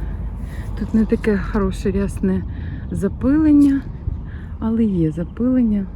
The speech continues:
Абрикоси трошки будемо їсти з цього дерева. Воно вже таке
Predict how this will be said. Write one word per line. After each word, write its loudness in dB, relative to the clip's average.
Абрикоси -6
трошки -8
будемо -4
їсти -8
з -12
цього -4
дерева. -2
Воно 0
вже -6
таке -4